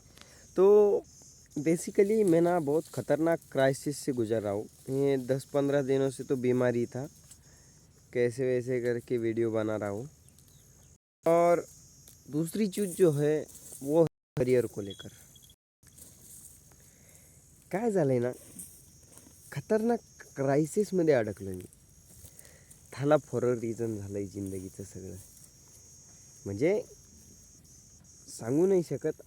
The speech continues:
असे येल लागलेले. बकरी पालनाचा हा व्हिडिओ नाहीये. ज्याला बघायचं ते बघा, ज्याला नाही बघायचं ते नाही.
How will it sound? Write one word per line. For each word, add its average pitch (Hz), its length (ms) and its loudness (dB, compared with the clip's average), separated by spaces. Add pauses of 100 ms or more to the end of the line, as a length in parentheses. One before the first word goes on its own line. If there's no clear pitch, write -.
(100)
असे 165 500 0
येल 139 140 2
लागलेले. 117 720 -2 (1800)
बकरी 170 300 0
पालनाचा 208 440 4
हा 175 140 2
व्हिडिओ 165 320 4
नाहीये. 147 360 2 (420)
ज्याला 131 240 2
बघायचं 123 540 0
ते 120 60 -4
बघा, 113 340 -2 (400)
ज्याला 123 220 0
नाही 117 180 0
बघायचं 101 440 -8
ते - 120 -20 (100)
नाही. 117 80 -16